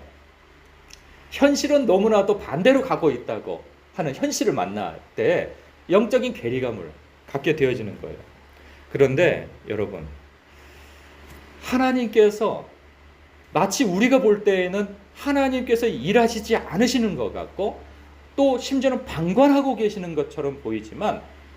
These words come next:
실제로 그렇지 않음을 보게 되어져요. 이 창세기 이후에 출애굽기까지 이어지면서 하나님께서 전혀 그 백성들에게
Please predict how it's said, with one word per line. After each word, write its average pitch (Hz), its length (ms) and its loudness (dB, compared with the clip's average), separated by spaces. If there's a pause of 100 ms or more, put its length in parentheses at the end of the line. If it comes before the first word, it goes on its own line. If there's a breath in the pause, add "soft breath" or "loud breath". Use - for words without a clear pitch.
(140)
실제로 269 760 0 (100)
그렇지 277 320 0
않음을 156 400 -6
보게 120 280 -8
되어져요. 85 460 -10 (1160 loud breath)
이 165 160 -2
창세기 240 680 0
이후에 127 800 -2
출애굽기까지 220 840 -2
이어지면서 123 880 -2 (260 loud breath)
하나님께서 226 960 2 (160)
전혀 226 400 2
그 233 140 -2
백성들에게 180 920 -2